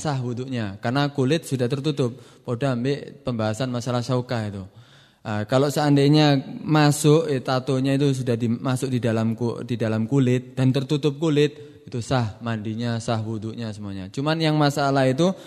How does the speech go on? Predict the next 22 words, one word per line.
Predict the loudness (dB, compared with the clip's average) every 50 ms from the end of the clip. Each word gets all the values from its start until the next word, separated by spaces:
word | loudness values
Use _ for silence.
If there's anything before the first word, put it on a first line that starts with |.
| -20 -20 -8 -2
dia | 2 4 4 4
itu | 4 4 4 4
masih | 4 2 0 0 -2 -2
tidak | -2 -2 0
menutup | 2 2 2 4 4 2 2 2
kulitnya. | 0 0 0 0 0 -2 -2 -2 -2 -2 -2 -4 -6 -10 -16 -20 _ _ _ _ _ _ _ _ _ _ _ _ _ _ _ _ _ _
Di | -20
luar. | -20 _ -20 -20 -20 _ _ _ _ _
Di | 4 4 6
luar. | 6 6 6 4 4 2 2 0 -2 -6 -10 -12 -14 -18 -20 _ _ _ _ _ _ _ _ _ _ _ _ _ _ _ _ _ _ _ _ _ _ _ -10
Nah, | -8 -8 -6 -4
nilah | -4 -2 0 2 2 2 2 2
itu, | 0 -2 -2 -2 -2
nilah | -2 -2 0 0 0 0 -2 -2
itu | -4 -4 -6
seperti | -8 -8 -8 -8 -6 -4 -4 -4
tintanya | -2 -2 -2 -2 -2 0 0 0 0 0 -2 -2
ya. | -2 -4 -4 -8 -12 -18 -20 _ _ _ _ _ _ _ _ 0
Tintanya | 0 0 2 2 2 2 4 2 2
itu | 0 -2 -2
di | -2 -2 -2 0
luar. | 0 0 0 0 -2 -2